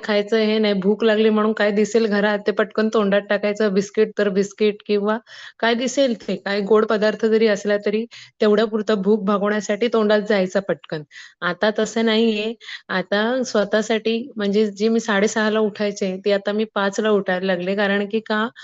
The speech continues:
मला स्वतःसाठी वेळ देणं हे मला खूप महत्त्वाचं वाटतंय. आता दोन मुलं झाली, त्याच्यानंतर असं वाटतं की अरे, त्यांच्यासाठी पण आपल्याला,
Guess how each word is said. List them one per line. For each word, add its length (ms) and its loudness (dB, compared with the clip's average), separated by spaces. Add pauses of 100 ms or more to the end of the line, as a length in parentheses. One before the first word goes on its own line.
(340)
मला 480 2
स्वतःसाठी 640 0
वेळ 220 2
देणं 320 0
हे 140 0
मला 300 0 (100)
खूप 200 2
महत्त्वाचं 460 0
वाटतंय. 420 -2 (500)
आता 500 0
दोन 240 2
मुलं 260 2
झाली, 400 0 (320)
त्याच्यानंतर 600 0
असं 220 0
वाटतं 260 -4
की 200 -2
अरे, 280 -2 (100)
त्यांच्यासाठी 600 0
पण 200 -2
आपल्याला, 640 0